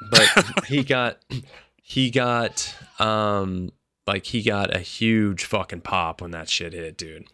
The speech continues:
Speaker 2: Yeah,
Speaker 1: And
Speaker 2: he
Speaker 1: he,
Speaker 2: really
Speaker 1: and he
Speaker 2: did.
Speaker 1: came out, his, his brother's getting his ass kicked, and he, he still has time to do his little fucking, like, nineties ravers, like,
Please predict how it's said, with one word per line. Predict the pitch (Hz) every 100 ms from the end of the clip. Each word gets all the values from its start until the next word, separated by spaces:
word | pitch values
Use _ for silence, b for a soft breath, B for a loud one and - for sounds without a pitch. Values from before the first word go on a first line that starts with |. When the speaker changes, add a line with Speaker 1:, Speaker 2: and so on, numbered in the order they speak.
| -
Speaker 2:
Yeah, | 107 110 101
Speaker 1:
And | 110
Speaker 2:
he | 107
Speaker 1:
he, |
Speaker 2:
really | 117 110
Speaker 1:
and | 107
he |
Speaker 2:
did. | 110
Speaker 1:
came | 110 107
out, | 107 85
his, | 107 92
his | 101
brother's | 90 107 104 95
getting | 92
his | 92
ass | 98 98
kicked, | - 95 98
and | 92
he, | 87
he | - 101
still | - 98
has | 95
time | 107 95
to | 92
do | 90 92
his | 95 92
little | 98 92
fucking, | 90 98 92 90
like, | 90 90
nineties | 98 92 101 95 90 -
ravers, | 90 92 92 92 92 - -
like, | 98 92